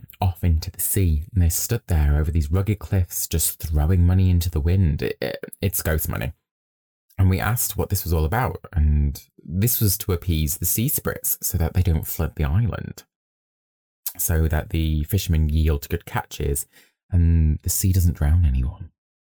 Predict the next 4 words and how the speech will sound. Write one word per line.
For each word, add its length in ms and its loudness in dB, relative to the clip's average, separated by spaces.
I 400 4
love 640 0
that 220 -2
there 260 2